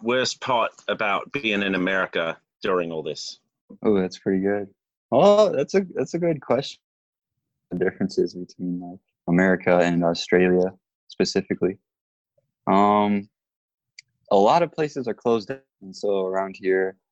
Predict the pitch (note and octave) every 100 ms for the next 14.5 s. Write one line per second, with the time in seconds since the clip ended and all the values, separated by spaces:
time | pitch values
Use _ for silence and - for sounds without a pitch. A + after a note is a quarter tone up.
0 | _ _ _ F#2 E2+ E2+ F2 F2+ F2 F#2+
1 | F#2 - F#2 F2+ F2 E2+ F2 - _ _
2 | _ F2+ F#2 F#2 F#2 F#2 - F#2+ F#2 F#2+
3 | F#2+ G2 G#2 G2+ F#2+ F#2+ G2 G#2 - F#2
4 | F2+ F2 E2 D#2+ _ F2 F2 E2+ F2 -
5 | E2+ E2+ D#2+ E2 E2+ F2 E2+ D#2+ E2 E2
6 | F2 E2+ - - F2+ - F#2 F#2+ - _
7 | - E2+ F2+ F2+ F2 E2+ F2+ _ - G2
8 | - _ - F#2+ F2+ E2+ F2+ - G#2+ A#2
9 | - B2+ A#2+ A2+ - D#3 F#3 D#3+ G#2+ G#2
10 | - - _ - F2+ F2+ F2+ F2 F2+ F2
11 | F2 - - F2+ F2 F2 - - F2 E2
12 | E2 D#2 _ _ - F#2 F2+ F2 F2 F2
13 | F2 E2+ - F2+ E2+ E2+ E2 - _ -
14 | E2 C#2+ D#2 D#2+ E2